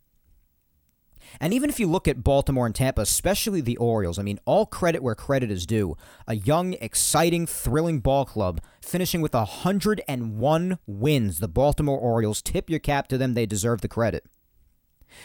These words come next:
The Yankees were six and seven against them in their thirteen matchups. So it's nearly a five hundred record. The two teams both had games where they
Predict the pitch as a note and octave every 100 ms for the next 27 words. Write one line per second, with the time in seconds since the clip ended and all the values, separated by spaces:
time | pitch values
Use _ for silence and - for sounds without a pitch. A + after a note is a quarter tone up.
0 | - - B2+ A3 D4+ C4 G#3 - G3+ -
1 | D#3+ - D#3+ C#3 A2 F#2 - G2+ F#2+ F#2
2 | B2 A2+ A2+ G2+ F#2 F2 - - - _
3 | _ - - - F#3+ - E3+ G#3+ B3+ B3+
4 | - E3+ - D#3+ D#3+ D3+ C3 A#2 A#2+ A#2
5 | F#2+ G#2+ - A#3 G#3 F#3+ F3+ F3 - -
6 | - _ - - F3 G#3 - F3 D3+ C3+
7 | C#3 C#3 A#2+ A#2 A2+ A2